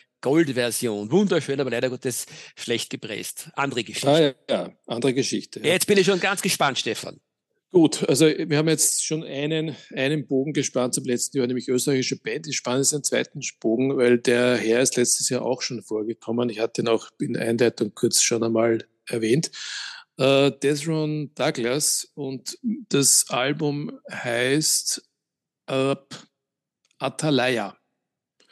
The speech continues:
Speaker 2: Desron Douglas, amerikanischer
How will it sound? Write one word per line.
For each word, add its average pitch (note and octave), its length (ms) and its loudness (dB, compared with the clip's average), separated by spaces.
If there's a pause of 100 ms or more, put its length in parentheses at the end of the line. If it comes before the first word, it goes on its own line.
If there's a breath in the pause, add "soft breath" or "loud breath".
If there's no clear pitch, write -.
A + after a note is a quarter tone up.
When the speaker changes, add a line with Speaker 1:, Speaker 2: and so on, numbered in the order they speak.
(400 soft breath)
Speaker 2:
Desron C#3 360 0
Douglas, D3+ 800 2 (280)
amerikanischer B2 1040 -4